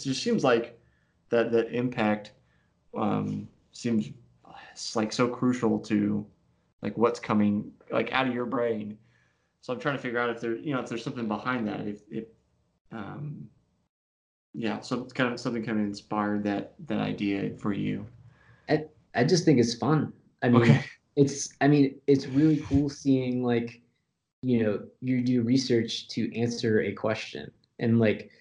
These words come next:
Speaker 2: and it's typically, hopefully, a question that the community has not already answered, and that's cool, right? Like, you,
Speaker 1: Mm-hmm.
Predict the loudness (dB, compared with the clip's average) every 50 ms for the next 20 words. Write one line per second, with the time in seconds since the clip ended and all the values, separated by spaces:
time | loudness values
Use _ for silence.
0 | _ _ _ _ _ _ _ 4 6 6 6 6 4 -4 -8 -12 -16 _ -4 -4
1 | -2 0 0 -2 2 2 2 4 4 2 0 0 -2 -2 -2 -2 -4 -6 -4 -2
2 | -2 -2 -2 -4 -8 -10 -6 -2 0 0 0 0 0 2 2 2 2 0 -4 -10
3 | _ -4 -2 -2 -2 0 0 0 2 2 0 0 -2 -2 -2 -2 -2 0 0 0
4 | 0 0 0 -2 -2 0 0 0 0 0 0 0 0 0 0 -2 -6 -10 -14 _
5 | _ _ 0 2 2 2 2 0 -4 -10 -16 _ _ _ _ _ _ _ -2 0
6 | 0 0 -2 -6 2 4 4 4 4 2 0 0 2 2 2 2 2 0 0 0
7 | 0 2 4 4 6 4 4